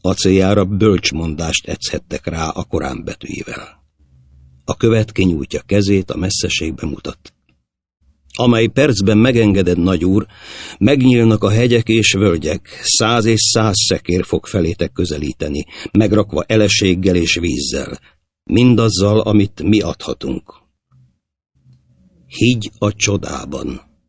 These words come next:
mondja a császár önmagának, mert már meghallhatta a hangot, kegyesen, sirgalmasan néz a hajlott derekúra,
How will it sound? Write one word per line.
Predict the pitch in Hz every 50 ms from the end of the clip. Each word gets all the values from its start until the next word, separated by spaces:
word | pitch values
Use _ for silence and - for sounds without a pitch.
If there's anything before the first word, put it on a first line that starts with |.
| _ - -
mondja | 82 80 78 76 64
a | 65 65
császár | - - 101 90 80 - - - 67 65
önmagának, | 69 82 92 90 87 87 87 90 90 92 95 101 - - - - - - - - - - - - - - -
mert | - 113 110 -
már | - 117 113
meghallhatta | 117 127 131 - - - 104 98 92 90 101 92 - _ - 87 85
a | 82
hangot, | 82 92 98 90 80 80 80 85 - - - - - - _
kegyesen, | - 101 98 90 98 90 - - 104 95 101
sirgalmasan | 92 - - 87 80 - 80 80 76 76 80 78 - - 73 69
néz | 76 87 87 85 85 76
a | 69
hajlott | - 104 95 92 85 85 87 80
derekúra, | - 90 87 85 - - - 76 82 80 80 - -